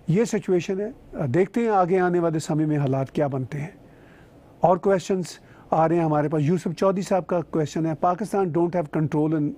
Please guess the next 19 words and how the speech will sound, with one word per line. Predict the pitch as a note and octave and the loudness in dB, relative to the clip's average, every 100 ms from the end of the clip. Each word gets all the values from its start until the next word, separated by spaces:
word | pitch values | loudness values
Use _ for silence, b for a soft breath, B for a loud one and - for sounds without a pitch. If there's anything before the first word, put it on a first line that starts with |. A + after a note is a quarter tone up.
| E3 | -2
on | D3 | 2
electricity, | C#3 C#3 - D#3+ D#3+ C#3 D3 B B B - | 2 0 -4 -6 -4 -4 -4 B B B 2
how | F3+ F#3+ | 2 4
can | F#3+ | 0
they | F#3 E3+ | 0 0
make | E3+ E3 D#3 | 2 2 0
sure | - F3 E3+ | -2 0 0
their | C3 D3 D#3+ C#3+ | 0 0 2 2
nuclear, | D#3+ F3 F#3+ E3+ B2+ - - - B B B B B B - | 0 0 0 0 -2 -10 -20 -20 B B B B B B -4
uh, | C#3+ F3+ D#3 D3 D#3 D3+ D#3+ D3+ | -2 0 0 0 0 -2 0 2
will | D#3+ C#3+ | 2 0
be | D#3 - | -2 0
safe?" | C3 B2 - - - B B B B B - | -2 -2 -10 -20 -20 B B B B B 0
देखिए | F3+ G3 A3 F#3 B3+ - - | 0 2 2 0 -2 -12 -4
यूसुफ | D3 D#3+ C#3 C3+ | 0 0 0 -2
साहब, | C3+ - - - - - - - - - - - - | -2 -4 -8 -20 -20 -20 -20 -20 -20 -20 -20 -14 -4
बात | C#3+ D3 D3+ | 0 2 2
ये | E3 D#3+ | 2 2
है | C#3+ B2+ | 2 -4